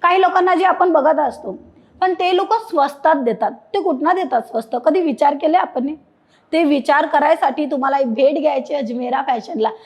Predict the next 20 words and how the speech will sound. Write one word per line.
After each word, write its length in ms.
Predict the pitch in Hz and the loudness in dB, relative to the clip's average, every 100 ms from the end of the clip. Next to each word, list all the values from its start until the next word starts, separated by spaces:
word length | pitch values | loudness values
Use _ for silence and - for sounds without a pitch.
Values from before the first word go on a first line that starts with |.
| _ 339 | _ 0
कारण 200 | 349 370 | 2 2
की 160 | 440 | 0
संपूर्ण 640 | 440 381 370 359 427 440 | 2 0 0 -2 -2 -2
गाईडनेस 680 | 285 262 339 403 415 427 - | 0 2 2 0 -4 -4 -4
सुद्धा 260 | 381 277 339 | -2 0 2
तुम्हाला 320 | 311 285 294 | 2 2 2
मिळणार 320 | 269 247 233 | 0 -2 0
आहे. 100 | 269 277 - - | 0 -2 -16 -2
प्रॉडक्ट 480 | 339 339 294 415 427 | 0 0 0 -2 -2
कशी 300 | 415 403 381 | -6 -4 -4
विकायची, 420 | 370 - 330 349 | -2 -2 -2 -4
कशा 280 | 339 339 403 | -4 -2 -2
पद्धतीने 680 | 381 320 247 349 370 392 349 | -2 -2 -2 -4 -2 -4 -4
विकू 240 | 302 330 | -6 -6
शकता, 280 | 339 269 339 | -6 -2 -4
किती 380 | 370 359 392 330 | -4 -6 -6 -4
मार्जिनमध्ये 680 | 277 269 320 403 392 392 | -2 -2 -4 -6 -4 -4
सेट 260 | - 330 302 | -2 -2 0
करू 240 | 339 330 | 0 0
शकता, 420 | 302 277 - 277 | -2 -6 -2 -2